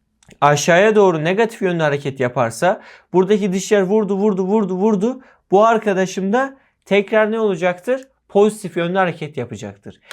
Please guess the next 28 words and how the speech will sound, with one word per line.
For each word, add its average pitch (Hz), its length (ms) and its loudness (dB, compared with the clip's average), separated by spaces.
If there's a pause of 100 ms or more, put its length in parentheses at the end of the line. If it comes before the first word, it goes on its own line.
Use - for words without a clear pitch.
(160)
Yani 196 360 2
dişlerden 170 640 -2
biri 208 200 -2
bu 208 60 -8
tarafa 190 380 0
dönerken 175 600 -4 (280)
diğerini 185 380 2
ne 214 60 2
yapar? 226 460 0 (280)
Bunun 180 260 -4
zıttı 190 380 -8
yönde 120 340 -6
hareket 170 720 -4 (140)
ettirir 135 540 -6
diyoruz. 95 360 -14
Tamam 196 300 0
mı? 107 160 -12 (520)
Şimdi 214 420 0
buraya 202 260 0
baktığım 214 440 -2
zaman 143 260 -4
arkadaşım 143 600 -6 (1040)
ben 185 400 0
ne 185 160 0
diyeceğim? 107 300 -8 (1080)
Şimdi 214 400 0
bakalım 208 420 0
bakalım. 175 460 -4